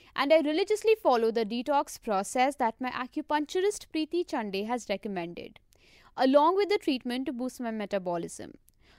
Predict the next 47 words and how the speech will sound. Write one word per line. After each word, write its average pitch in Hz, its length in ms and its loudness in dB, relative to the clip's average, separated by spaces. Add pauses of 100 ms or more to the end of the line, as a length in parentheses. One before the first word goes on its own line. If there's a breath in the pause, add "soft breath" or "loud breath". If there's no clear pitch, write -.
(160 soft breath)
Not 302 340 2
to 415 100 4
say 233 300 0
that 233 160 -4
I 247 80 4
have 233 220 -2
not 233 320 -2
gained 208 240 -6
weight 190 240 -2
again, 185 440 -6
but 254 200 -2
I 285 80 4
am 302 100 0
happy 349 460 0
to 392 100 0
share 220 300 -2
that 220 160 -6
I 226 80 -2
have 226 240 -8
been 240 160 -8 (100)
able 285 300 -2
to 370 160 -2
correct 220 320 2
this 208 160 -6
gain 185 260 -6
by 214 140 -4
following 240 540 -4
their 190 200 -4
advice. - 560 -12 (580 soft breath)
So, 320 380 0
dear 214 260 0
readers, 190 420 -4
this 277 140 -6
has 302 200 -2
been 359 180 -4
my 370 160 0
journey 208 400 -4
and 208 160 -8
struggle 214 460 -2
with 208 120 -6
losing 214 380 -6
weight 233 220 -4
over 233 180 -6
the 214 100 -10
past 208 400 -8 (120)
thirty 220 340 -8
years. - 560 -12